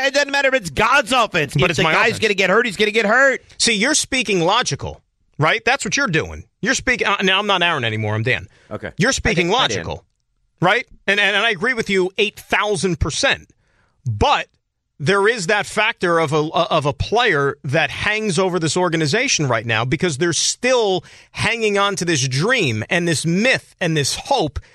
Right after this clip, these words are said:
Speaker 2: that they're actually gonna see Aaron Rodgers out on the field leading this offense, and it's gonna lead them to greater things because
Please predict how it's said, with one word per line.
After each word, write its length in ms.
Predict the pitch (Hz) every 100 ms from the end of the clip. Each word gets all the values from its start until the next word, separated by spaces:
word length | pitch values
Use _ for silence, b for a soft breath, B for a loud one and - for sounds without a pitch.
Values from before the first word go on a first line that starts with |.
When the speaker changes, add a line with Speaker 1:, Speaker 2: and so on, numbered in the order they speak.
| b
Speaker 2:
that 160 | - 185
they're 140 | 196
actually 240 | 208 - 196
gonna 100 | 180
see 240 | - 285
Aaron 240 | 262 165 156
Rodgers 400 | 151 147 156 131
out 160 | 165
on 80 | 151
the 60 | 139
field 280 | 160 165
leading 260 | 147 226 240
this 120 | 160
offense, 400 | 147 139 160 165
and 80 | 165
it's 120 | 151
gonna 180 | 185 170
lead 300 | 156 208 175
them 180 | 165 160
to 100 | 165
greater 300 | 131 160 160
things 240 | - 285
because 300 | 127 175 160